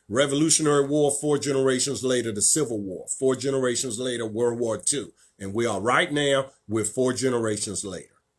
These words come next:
okay? And so this is, uh, a, this is, uh,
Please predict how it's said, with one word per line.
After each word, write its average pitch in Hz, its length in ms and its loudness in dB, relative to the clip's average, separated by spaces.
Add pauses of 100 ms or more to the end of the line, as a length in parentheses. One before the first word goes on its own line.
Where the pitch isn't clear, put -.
(140)
okay? 127 380 -6 (220)
And 104 100 0
so 117 220 4
this 147 340 4
is, 135 340 2 (240)
uh, 113 360 -2 (180)
a, 107 240 -4
this 135 260 4
is, 131 340 4
uh, 101 260 -6